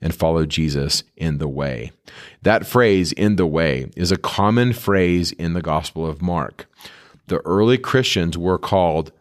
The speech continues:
those that were in the way. And that word in the Greek is hodos.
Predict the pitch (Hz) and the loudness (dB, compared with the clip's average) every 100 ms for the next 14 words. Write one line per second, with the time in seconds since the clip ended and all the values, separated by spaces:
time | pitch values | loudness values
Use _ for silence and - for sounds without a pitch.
0 | _ 78 92 95 107 117 95 92 98 95 | _ -4 0 2 2 2 2 0 2 0
1 | 90 90 92 85 82 62 69 - - 80 | 0 0 0 0 0 -2 -8 -14 -16 -2
2 | 90 87 104 98 87 85 92 85 80 - | 0 2 2 4 2 2 2 2 0 -4
3 | - 95 82 69 65 - | -2 -2 0 -4 -6 -10